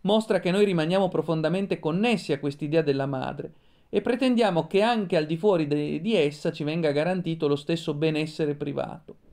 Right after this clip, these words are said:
Secondo Sloterdijk, il mondo esterno è un mondo in cui l'assoluta esteriorità e l'estraneità hanno preso il sopravvento sulla familiarità e sulla vicinanza.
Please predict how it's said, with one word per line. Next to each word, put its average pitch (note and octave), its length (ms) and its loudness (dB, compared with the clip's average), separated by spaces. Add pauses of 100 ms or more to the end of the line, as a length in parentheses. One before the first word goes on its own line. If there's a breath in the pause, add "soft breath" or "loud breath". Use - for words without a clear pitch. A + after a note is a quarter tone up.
(640 soft breath)
Secondo B3 420 2
Sloterdijk, G3+ 720 2
il F3+ 200 0
mondo G3+ 320 2
esterno F#3 500 2
è D#3+ 40 2
un D#3+ 100 0
mondo E3 260 2
in D#3 120 0
cui E3+ 120 -2
l'assoluta E3 640 0
esteriorità D#3+ 680 -2
e E3 60 4
l'estraneità D#3+ 800 -2 (300 loud breath)
hanno A#3 220 2
preso G#3 260 4
il F#3 60 2
sopravvento F3 680 0
sulla C#3+ 260 0
familiarità D#3 640 0
e C#3+ 40 4
sulla C#3+ 240 -2
vicinanza. D3 720 -10